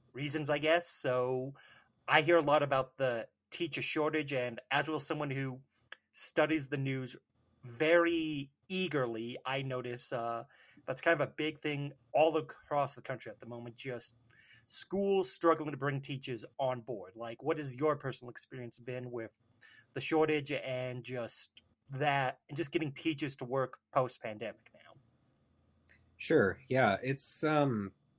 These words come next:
Speaker 2: y-, you do have a point. It's very true. I guess I struggled to get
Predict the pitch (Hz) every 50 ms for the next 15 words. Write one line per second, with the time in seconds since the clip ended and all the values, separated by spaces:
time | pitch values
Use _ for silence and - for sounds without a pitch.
0 | _ _ - 131 123 107 123 135 139 143 151 165 180 175 196 190 170 - - -
1 | 110 104 113 120 127 107 98 107 117 123 123 107 - - 107 98 95 95 104 -
2 | 110 113 123 131 131 127 110 - _ _ - - 123 117 107 - - - - -
3 | 110 113 120 127 123 - - - - - 127 131 123 127 131 131 131 - - 113
4 | 107 107 - 120 120 110 _